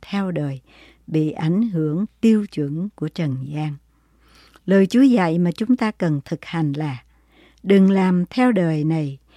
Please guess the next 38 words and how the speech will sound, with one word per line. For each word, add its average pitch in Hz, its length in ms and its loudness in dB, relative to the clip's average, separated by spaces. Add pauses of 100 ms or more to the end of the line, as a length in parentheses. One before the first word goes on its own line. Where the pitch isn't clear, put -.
(240)
nhưng 214 280 4 (120)
phải 143 180 -8
biến 214 380 4
hóa 214 400 -2 (180)
bởi 170 280 0
sự 151 260 -4
đổi 151 320 -4
mới 214 340 0
của 156 200 -8
tâm 208 300 -2 (100)
thần 147 280 -4
mình, 143 180 -2 (600)
để 170 260 0
thử 170 420 0
cho 220 180 0
biết 240 320 2 (220)
ý 220 280 4
muốn 240 360 4 (140)
tốt 247 220 0
lành, 135 320 -4 (300)
đẹp 180 300 -2
lòng 160 340 -2 (360)
và 156 120 -4 (100)
trọn 151 340 -2
vẹn 147 320 -4 (180)
của 160 260 -4
Đức 214 200 -8
Chúa 214 200 -4
Trời 147 320 -4 (260)
là 151 260 -4 (160)
thế 151 240 -6
nào. 151 320 -6 (1000)
Trích 247 180 -2 (160)
thư 175 240 0
Roma 170 460 0
chương 170 240 -2
mười 147 200 -2
hai 156 400 -6